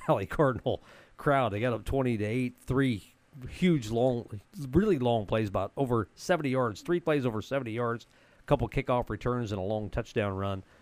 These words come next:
uh, gave the, the, uh, Titans a big lead there. And then Stillman Valley just did what Stillman Valley does. They just grinded out three, four yards at a time and twenty-nine, I think a twenty-nine, uh, unanswered run, twenty-nine point unanswered run there and put that one away.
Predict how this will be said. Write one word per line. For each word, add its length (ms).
uh, 140
gave 240
the, 120
the, 340
uh, 60
Titans 340
a 80
big 200
lead 240
there. 300
And 80
then 80
Stillman 340
Valley 300
just 160
did 160
what 140
Stillman 320
Valley 240
does. 300
They 80
just 220
grinded 440
out 280
three, 220
four 300
yards 340
at 60
a 60
time 440
and 160
twenty-nine, 600
I 60
think 160
a 20
twenty-nine, 560
uh, 260
unanswered 440
run, 260
twenty-nine 400
point 240
unanswered 400
run 240
there 220
and 160
put 140
that 140
one 120
away. 260